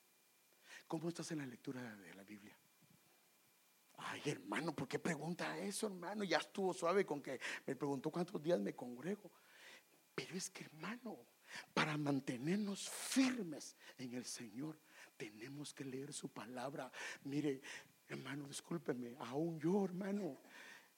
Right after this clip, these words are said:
si yo no leo la Biblia, comienza mi corazón a debilitarse, mi espíritu, y puedo caer en cosas terribles. Todos necesitamos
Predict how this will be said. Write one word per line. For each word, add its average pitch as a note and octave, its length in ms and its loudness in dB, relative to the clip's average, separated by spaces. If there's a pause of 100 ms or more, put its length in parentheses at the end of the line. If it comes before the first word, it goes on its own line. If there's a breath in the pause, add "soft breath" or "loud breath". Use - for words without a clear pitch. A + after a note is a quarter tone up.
(140)
si - 240 -2
yo F3 160 8
no G3 140 6
leo F#3+ 260 8
la E3 180 4
Biblia, G3+ 400 4
comienza D3+ 460 0
mi F#3 140 0
corazón D#3+ 460 0
a F#3+ 60 8
debilitarse, E3 760 0
mi C#3+ 120 0
espíritu, G#3+ 720 -2 (280 loud breath)
y F3+ 140 4
puedo F#3 420 2
caer D#3+ 300 2
en F3 120 6
cosas - 460 -2
terribles. - 1120 -4 (680 loud breath)
Todos A3 580 4 (100)
necesitamos D#3 1000 0